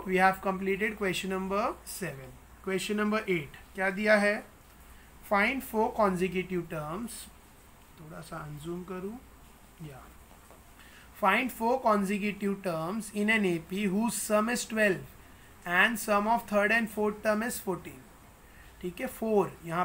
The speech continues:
पे चार consecutive term और अज्यूम करने बोला है। क्या लेने बोला है? A माइनस D लो, A लो, A प्लस D लो, A प्लस टू डी।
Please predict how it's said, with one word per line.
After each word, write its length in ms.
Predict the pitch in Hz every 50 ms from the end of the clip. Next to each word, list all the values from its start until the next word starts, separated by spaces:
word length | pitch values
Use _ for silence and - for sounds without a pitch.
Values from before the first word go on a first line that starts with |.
| 180
पे 80 | - 214
चार 340 | 208 - 214 190 185 196 196 208
consecutive 560 | 208 202 202 190 214 190 208 202 180 220 202 196
term 160 | 214 233 233
और 140 | 220 208 196
अज्यूम 340 | 190 185 165 196 214 220 226
करने 280 | 214 220 202 214 220
बोला 280 | 202 196 196 196 190 185
है। 220 | 180 151 139 135 -
क्या 160 | - 190 190
लेने 260 | 196 202 202 202 202 202
बोला 220 | 196 202 202 208
है? 100 | 214 -
A 120 | 170 175 175
माइनस 380 | 185 190 190 190 196 202 185 170
D 140 | 202 202 202
लो, 220 | 202 214 220 220 202
A 180 | 185 180 180
लो, 240 | 185 196 202 214 214 214
A 120 | 202 180 175 180
प्लस 260 | 202 190 190 190 180
D 140 | 175 196 196
लो, 160 | 202 220 220 -
A 120 | 208 190 190 190
प्लस 240 | 196 190 190 - - -
टू 60 | 160
डी। 200 | 143 135 131